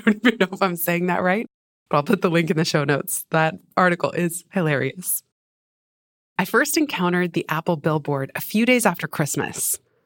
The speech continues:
I was walking down Fourteenth Street in the Meatpacking District, and there it was. New-phoria. Hallelujah. New jargon for the rampant consumerism of the holidays and beyond.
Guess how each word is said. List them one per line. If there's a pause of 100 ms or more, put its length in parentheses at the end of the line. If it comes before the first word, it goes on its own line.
(440)
I
was
walking
down
Fourteenth
Street
in
the
Meatpacking
District, (400)
and
there
it
was. (540)
New-phoria. (1080)
Hallelujah. (180)
New
jargon
for
the
rampant
consumerism
of
the
holidays
and
beyond.